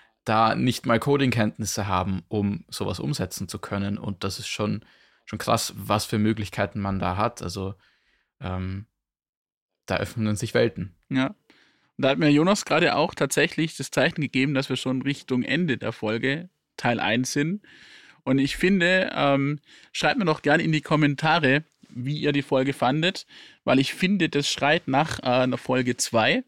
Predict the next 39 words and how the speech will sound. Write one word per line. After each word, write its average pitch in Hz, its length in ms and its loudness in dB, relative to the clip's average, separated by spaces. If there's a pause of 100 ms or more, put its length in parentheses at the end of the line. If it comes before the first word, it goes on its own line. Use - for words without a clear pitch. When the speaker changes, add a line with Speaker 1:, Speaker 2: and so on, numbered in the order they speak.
(640)
Speaker 2:
Und, 135 420 6
ähm, 123 460 2 (1700)
zum 143 140 0
Ende 165 260 4
kann 151 140 2
man 151 120 2
vielleicht 143 340 2
wirklich 151 280 -4
sagen, 139 420 2
nutzt 170 320 -2
diese 156 320 -4
Tools 175 340 2
als 123 220 -2
Hilfestellung, 175 720 0
als 151 240 -4
Schablone 147 760 2 (720)
und, 139 440 4
ähm, 131 320 4
probiert's 151 460 -2
einfach 143 320 -2
mal 143 180 2
aus. 135 300 0
Wichtige, 156 500 -2
das 139 160 -8
Wichtige 160 360 -2
ist, 143 180 -2
einfach 139 300 -2
mal 147 200 2
zu 135 120 -6
starten 143 440 0
und 131 120 0
gucken, 147 500 -2
wo 143 180 2
kann 139 220 0
ich - 300 -4
mir 131 160 2
da 127 120 2
Hilfe 135 380 -2
holen. 110 320 -6